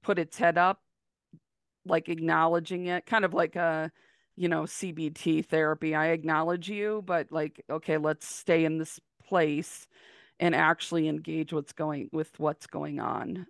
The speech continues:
Um, and I, I feel like I made a lot of progress, but I'm, I know it's something that's gonna be there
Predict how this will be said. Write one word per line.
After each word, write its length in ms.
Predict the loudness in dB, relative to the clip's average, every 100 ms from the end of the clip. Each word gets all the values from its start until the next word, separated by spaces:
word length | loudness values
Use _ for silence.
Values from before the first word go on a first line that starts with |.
| -6
Um, 460 | -2 -2 -2 -6 -10 _ _ _ _ _ 0
and 160 | 4
I, 260 | 6 6 4 -2 _ _ _ _ _ _ _ -6
I 40 |
feel 180 | 2 4
like 180 | 4 0
I 60 |
made 240 | -2 -2 2
a 40 |
lot 200 | 2 2
of 60 | 0
progress, 580 | -2 -2 -2 -6 -6 -6
but 180 | -4
I'm, 240 | -2 -4 -6 -4
I 100 | -2
know 220 | -2 -2
it's 120 | -4
something 360 | -2 -2 0 -4
that's 160 | -4 -6
gonna 200 | -6 -6
be 200 | -6 -6
there 340 | -4 -4 -6